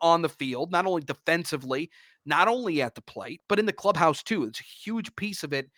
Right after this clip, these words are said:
And with guys like Miggy saying, "We're gonna follow Javi, whatever he's gonna do, we're, we're doing the same thing." It's a swagger. It's a leader. It's a big deal. And so, um, so for guys like me looking at Javi Baez now,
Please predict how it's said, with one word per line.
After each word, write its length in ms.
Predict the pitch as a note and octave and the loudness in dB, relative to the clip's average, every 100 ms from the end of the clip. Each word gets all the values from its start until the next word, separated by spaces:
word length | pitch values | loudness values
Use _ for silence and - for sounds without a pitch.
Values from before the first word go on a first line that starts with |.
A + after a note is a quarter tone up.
| _ _ - | _ _ -8
And 80 | D3 | -6
with 100 | C#3+ | 0
guys 260 | D3+ F3 | 2 2
like 120 | F3 D3 | 0 2
Miggy 320 | D#3 E3 E3 | 0 0 0
saying, 220 | F3 E3+ | 0 2
"We're 120 | E3+ | 2
gonna 140 | G#3 F3+ | 2 4
follow 360 | F3+ G3 G#3 | 4 4 4
Javi, 360 | F#3+ G#3+ G#3 D#3 | 6 6 4 0
whatever 280 | D3 D#3 F#3+ | -2 0 0
he's 140 | F3 | 2
gonna 160 | A3 G#3+ | 2 2
do, 180 | B3 | 0
we're, 200 | G3 D#3 | 0 0
we're 160 | D3 D3 | 0 -6
doing 320 | B2+ D3+ F3+ | 0 2 2
the 60 | E3 | 0
same 260 | F#3 F#3 | -2 -2
thing." 260 | - G#3+ D3 - _ | 0 0 0 -10 _
It's 80 | - | -6
a 60 | D#3 | -4
swagger. 580 | - C3+ E3 F#3+ D3+ B2 | -4 0 2 2 0 -6
It's 140 | A#2 C#3 | -8 -8
a 60 | |
leader. 460 | C3+ D3 G3 D3 G2+ | -4 -2 0 -2 -4
It's 80 | B2+ | -14
a 60 | - | -8
big 220 | D#3+ D#3+ C#3 | -2 -2 -2
deal. 380 | E3+ D3+ - _ - - _ | -4 -4 -6 _ -20 -20 _
And 160 | F3 F3 | 0 2
so, 420 | G3 F3 E3 - _ _ _ | 6 8 6 0 _ _ _
um, 340 | F#3+ E3+ D3+ - _ _ - | 6 6 6 -6 _ _ 4
so 120 | A#3 | 4
for 140 | G3+ | 6
guys 260 | G3+ A3+ G#3 | 6 6 8
like 220 | A3 F#3 | 4 4
me 220 | G3 A#3 | 0 4
looking 240 | A#3+ A3 G3+ | 2 4 2
at 80 | |
Javi 260 | F3+ G3 F#3+ | 4 2 6
Baez 320 | F3+ F#3+ F#3+ | 6 6 4
now, 280 | G#3+ A3+ | 2 2